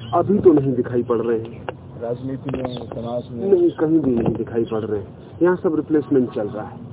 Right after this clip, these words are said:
Speaker 2: राजनीति में तो आ ही गए लोग, वामपंथी लोग।
Speaker 1: मजा ये है कि भारत के वामपंथी से भी मैं बहुत परिचित हूँ निकट से।
Speaker 2: जो करीब रहे आप।
Speaker 1: हाँ,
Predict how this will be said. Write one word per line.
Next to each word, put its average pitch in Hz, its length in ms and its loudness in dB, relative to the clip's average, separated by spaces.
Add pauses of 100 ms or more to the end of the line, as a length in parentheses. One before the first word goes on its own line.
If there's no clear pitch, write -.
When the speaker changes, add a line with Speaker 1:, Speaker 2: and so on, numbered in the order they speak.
(260)
Speaker 2:
राजनीति 123 420 -6
में 160 100 -4
तो 151 140 0
आ 123 100 4
ही 156 120 -4
गए 165 140 -2
लोग, 165 180 -2
वामपंथी 156 440 -2
लोग। - 2000 -10
Speaker 1:
मजा 165 260 4
ये 214 200 6
है 202 160 8
कि 175 140 2
भारत 135 380 0 (100)
के - 80 4
वामपंथी 156 640 0
से 180 160 2
भी 165 140 2
मैं 135 240 2
बहुत 151 220 0
परिचित 147 480 -4
हूँ 104 160 -6 (460)
निकट 117 300 0 (120)
से। 107 140 -4 (680)
Speaker 2:
जो 139 60 -8
करीब 139 280 -8
रहे 131 220 -4
आप। 92 160 -8
Speaker 1:
हाँ, 127 280 -2